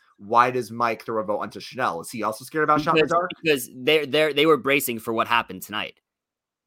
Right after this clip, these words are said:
Speaker 2: They were bracing for Chanel. They were bracing for Chanel. They were bracing for Ch-,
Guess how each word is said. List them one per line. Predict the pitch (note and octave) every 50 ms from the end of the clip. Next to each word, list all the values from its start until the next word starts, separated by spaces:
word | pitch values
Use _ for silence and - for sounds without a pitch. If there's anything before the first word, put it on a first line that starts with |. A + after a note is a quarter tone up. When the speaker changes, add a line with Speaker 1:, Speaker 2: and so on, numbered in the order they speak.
| _ _ _ - -
Speaker 2:
They | C3 D3
were | D#3+ D3+
bracing | A#2+ A2 C#3 C#3 D3 C3+ - C#3 B2+ A#2
for | - - A#2+ A#2 A2+ A2 G#2+ G#2+ G2+ -
Chanel. | - - - C3 A#2 A2+ A2+ A2+ A2+ A2+ A2+ A#2 A2+ - _ _ _ _ _ _ -
They | C3+
were | D#3+ F#3 F3
bracing | B2+ C#3+ D#3+ D#3+ E3 D#3+ E3 D3+ C#3
for | B2 - C3 B2+ B2 B2 B2 A#2 - _ _ _ _ -
Chanel. | - - C#3+ B2+ B2 B2 B2+ B2+ C3 C3 C3 - - -
They | C#3+ F3
were | G#3
bracing | F3 E3+ F#3+ F3+ - F3 D#3
for | - - D#3 D3 C3+ - _ _ _ -
Ch-, | - - -